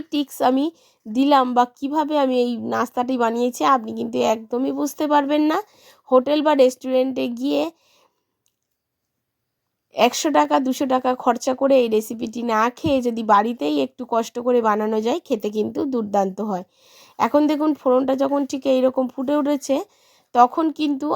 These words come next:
আমি ধনেপাতা, রসুন আর কাঁচা লঙ্কার পেস্টটা দিয়ে দিচ্ছি। ধনেপাতাটা ঠিক এই রকম পেস্ট হবে, দেখলেন বন্ধুরা কেমন পেস্ট হয়েছে। আমি কোনো রকম জল কিন্তু এর মধ্যে ব্যবহার করিনি। এখন খুব ভালো করে ধনেপাতাটাকে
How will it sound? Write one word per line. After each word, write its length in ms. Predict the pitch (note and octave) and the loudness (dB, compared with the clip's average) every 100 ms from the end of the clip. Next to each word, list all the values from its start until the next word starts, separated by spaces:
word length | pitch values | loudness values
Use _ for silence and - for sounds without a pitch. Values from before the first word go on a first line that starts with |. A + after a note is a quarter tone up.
| - | -4
আমি 280 | - A#3 B3+ F#4+ - _ _ | -2 -2 -2 -4 -6 _ _
ধনেপাতা, 600 | G#3+ A#3+ C4+ C#4 C4 C4 C#4 | 0 2 4 2 2 2 2
রসুন 380 | A#3 A3+ - D4 | 2 0 -2 -2
আর 120 | C4+ | -2
কাঁচা 320 | - G#3+ A#3+ | 0 -2 0
লঙ্কার 380 | G#3+ G#3 A3 C#4 D#4+ | -2 -2 -4 -6 -4
পেস্টটা 380 | C4 A#3+ - D#4 | -4 -4 -6 -4
দিয়ে 200 | C#4 G3 | -2 -2
দিচ্ছি। 300 | G#3 G3+ - | -4 -12 -14
ধনেপাতাটা 600 | G#3 A3+ B3+ C4+ C4 C4+ C#4 | -8 -2 -2 -2 -6 -4 -4
ঠিক 200 | D4 C4+ | -6 -6
এই 160 | - B3 | -4 0
রকম 260 | B3 B3 C4+ | 0 -2 -6
পেস্ট 280 | C4+ C4 - C#4 | -4 -6 -6 -10
হবে, 160 | C#4 | -8
দেখলেন 380 | C4 C#4 C#4 C#4+ C#4+ | -6 -6 -6 -4 -2
বন্ধুরা 340 | C#4 C#4 C#4 F#4 _ _ - - _ | -2 -2 -2 -2 _ _ -20 -20 _
কেমন 260 | - B3 C#4 C4+ | 0 2 2 2
পেস্ট 280 | C#4 C#4 - | -2 -2 -2
হয়েছে। 260 | C#4+ C4+ C#4+ | -2 0 0
আমি 160 | B3+ | 0
কোনো 200 | A#3+ A#3+ B3 | -2 0 0
রকম 260 | B3 B3 A#3+ | 0 0 -2
জল 260 | A3+ A3+ A#3 | 2 2 2
কিন্তু 280 | A#3 C#4+ C4+ | -2 -4 0
এর 140 | C#4+ | 0
মধ্যে 260 | C#4 C#4 C4 | 0 0 2
ব্যবহার 380 | C#4+ C#4+ C#4+ D4+ | 2 0 0 0
করিনি। 360 | D4 D4+ C#4+ C#4+ - _ _ _ - | 0 0 0 0 -4 _ _ _ -4
এখন 320 | A#3+ - C4 D4 - | -4 0 -2 -2 -8
খুব 180 | B3+ A3+ | -8 -4
ভালো 300 | A#3+ A#3 B3+ | 2 4 4
করে 200 | C4+ C#4+ C#4+ | 0 -2 0
ধনেপাতাটাকে 840 | C4 A#3+ A#3 A3+ A3+ A3+ A3+ C#4 | 0 0 0 -2 -2 -2 -4 -4